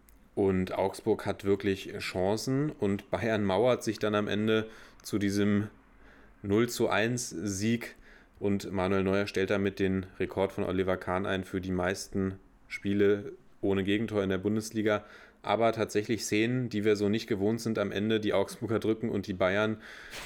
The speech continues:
grätschen in die Bälle und klären zu Ecke und zu Einwürfen. Also ja, da werden sich,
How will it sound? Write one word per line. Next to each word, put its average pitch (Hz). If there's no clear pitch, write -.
grätschen 110
in 107
die 104
Bälle 110
und 104
klären 107
zu 107
Ecke 107
und 104
zu 113
Einwürfen. 107
Also 101
ja, 107
da 92
werden 107
sich, 110